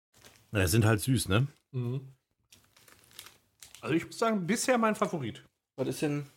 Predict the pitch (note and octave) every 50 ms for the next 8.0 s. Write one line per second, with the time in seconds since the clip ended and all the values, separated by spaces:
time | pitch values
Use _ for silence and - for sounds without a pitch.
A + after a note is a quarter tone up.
0 | _ _ - B2+ C3 C3 B2+ - - - - _ _ _ _ - B2 A#2 B2 A#2
1 | A2 G#2+ G2+ G2+ _ - - - - - - - - - - - - _ _ -
2 | G#2+ - - A#2 A2 - - A2 G#2 G2+ - - - - - - - - - A#2+
3 | A#2 A#2 A#2+ A#2 A2+ G#2+ G#2 - - A2+ A#2+ B2 C#3 C#3 - C#3+ C3 C3 C3 -
4 | A#2+ B2 - - B2+ B2 B2+ B2+ A#2 B2 B2+ C3 B2+ A#2+ A#2+ A#2 A2 - B2+ B2+
5 | C3+ C#3+ - D3+ C#3+ D3 C#3+ - - - - - - - _ _ _ - - -
6 | - - - - - - B2+ - C#3+ D3 E3 F3 F#3 F#3+ G3 G3 - - - _
7 | _ - - - D3 C#3+ C#3+ D3+ D#3+ E3+ - - E3 D3+ E3 E3+ E3+ E3+ E3+